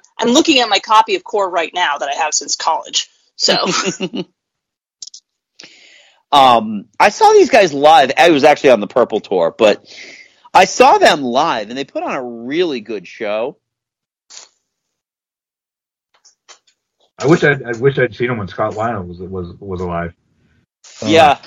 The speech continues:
Speaker 2: well,
Speaker 3: I mean,
Speaker 2: that's
Speaker 3: this is, and, and this was, this was, like, the first, like, quote unquote alternative album that I ever bought.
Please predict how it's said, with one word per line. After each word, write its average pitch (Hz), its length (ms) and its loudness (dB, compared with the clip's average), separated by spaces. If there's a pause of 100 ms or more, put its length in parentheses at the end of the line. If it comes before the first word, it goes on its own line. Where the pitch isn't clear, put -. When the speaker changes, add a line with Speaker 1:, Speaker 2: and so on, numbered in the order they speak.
(200)
Speaker 2:
well, 127 260 -2
Speaker 3:
I 127 60 0
mean, 160 120 2
Speaker 2:
that's 170 120 0
Speaker 3:
this 190 100 2
is, 170 80 -4
and, 160 140 4
and 175 240 2
this 202 100 4
was, 185 220 2 (160)
this 180 180 2
was, 214 100 0
like, 175 200 2
the 127 100 -2 (100)
first, 147 440 4 (160)
like, 117 320 -8 (580)
quote 151 240 4
unquote 135 480 2
alternative 131 800 0
album 117 400 -4
that 98 120 -8
I 107 200 0
ever 104 180 0
bought. 95 400 -6